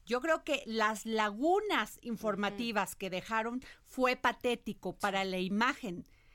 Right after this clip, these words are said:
Speaker 1: del país
Speaker 2: Ujú.
Speaker 1: en todo el mundo.
Speaker 2: Y fue patético también, este, Adri, que los militares no se equivocan, ¿eh?
Speaker 1: Claro.
Speaker 2: O sea, las estrategias de ellos son, los marinos son, los militares son increíblemente disciplinados y estructurados.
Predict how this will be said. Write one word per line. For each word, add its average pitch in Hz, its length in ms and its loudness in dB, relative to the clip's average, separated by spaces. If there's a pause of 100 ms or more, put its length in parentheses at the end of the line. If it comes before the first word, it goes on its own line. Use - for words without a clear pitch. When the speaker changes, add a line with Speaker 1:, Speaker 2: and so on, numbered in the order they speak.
(180)
Speaker 1:
del 208 260 0
país 226 500 -2
Speaker 2:
Ujú. 220 320 -10 (180)
Speaker 1:
en 196 120 -6
todo 196 240 -4
el 202 80 -2
mundo. 180 340 -8 (460)
Speaker 2:
Y 247 260 -4
fue 269 220 -2
patético 277 560 -6
también, 202 560 -8
este, 196 340 -12
Adri, 220 460 -6 (420)
que 208 560 -4
los 214 240 -8
militares 240 480 -6
no 254 80 -4
se 254 140 -8
equivocan, 175 500 -14
¿eh? 247 80 -16 (160)
Speaker 1:
Claro. 196 380 0 (100)
Speaker 2:
O 226 120 -4
sea, 240 120 0
las 233 180 0
estrategias 269 600 -6
de 294 80 -6
ellos 277 240 -6
son, 277 480 -4 (300)
los 233 220 -6
marinos 254 580 -4
son, 269 460 -4
los 240 220 -6
militares 240 580 -8
son 294 340 -8
increíblemente 294 1000 -4
disciplinados 247 920 -8
y - 20 -10
estructurados. 226 760 -6